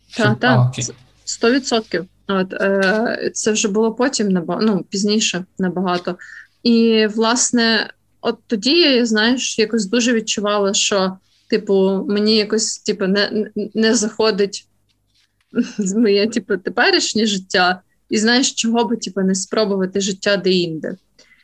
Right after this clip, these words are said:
Speaker 1: І я щось тоді, не знаю, чого я вибрала саме Польщу, напевно, через якесь таке, е, відчуття, що, типу,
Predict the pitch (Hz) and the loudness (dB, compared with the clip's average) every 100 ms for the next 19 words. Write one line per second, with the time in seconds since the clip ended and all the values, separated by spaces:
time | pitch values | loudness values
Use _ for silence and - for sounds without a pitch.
0 | _ _ 220 240 240 233 226 220 220 208 | _ _ 0 4 4 4 4 2 2 2
1 | - 214 240 254 320 - 254 - 214 233 | -2 -2 2 2 0 -4 -6 -4 -2 0
2 | 285 311 - _ _ _ 359 359 285 208 | 0 0 -6 _ _ _ 0 2 2 0
3 | 196 240 226 220 220 220 233 233 - 247 | -2 -2 0 0 -2 -2 0 0 0 0
4 | 254 - 339 453 - 285 269 262 294 269 | 0 0 -2 0 0 -2 0 0 2 2
5 | 240 - 233 226 226 214 233 233 - 214 | 0 0 0 0 -2 -2 0 -2 -4 -4
6 | 208 208 208 _ _ _ _ _ _ _ | -2 -4 -6 _ _ _ _ _ _ _
7 | _ _ _ _ _ _ _ - - 202 | _ _ _ _ _ _ _ -6 -4 -2
8 | 202 196 247 - 277 320 254 - 233 220 | -4 -4 -6 -2 0 2 0 -2 -2 -4
9 | 220 202 202 | 0 0 0